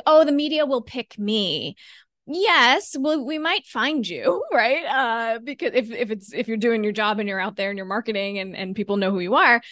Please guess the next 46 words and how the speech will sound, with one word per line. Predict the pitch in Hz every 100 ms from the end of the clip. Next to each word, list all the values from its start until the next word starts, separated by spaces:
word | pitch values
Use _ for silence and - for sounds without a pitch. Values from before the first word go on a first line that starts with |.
| - _ -
but | 320
at |
the | 339
same | 359 370 508 - 415
time, | 262 220 190
they | 247
won't | 285 381 -
know | 262 370
unless | 240 196 -
you | -
pitch | 392 - -
them. | - 78 - _ _ _ _ _ _ _ -
So | 262
you | 240 302
need | 427 285
to | 214
tell | - 247 453
them | 208 196
that | 196 -
you're | 196
there, | 190 185 - 170
whether | 170 208
you | 214
do | 202
that | 180 139
with | -
a |
publicist | - 262 269 269 262 -
or |
you | 190
do | 180
that | 185 165
on | 151
your | 175 -
own. | 202 208 214 214 208 - - 285
And | 240
as | 240 233
a |
T | 233
V | 330 453
producer | 330 247 262 226
for | 214 208
years, | 202 277 330 254 - -
I | 208 254 320
was | 320 -
pitched, | - 240 226 - -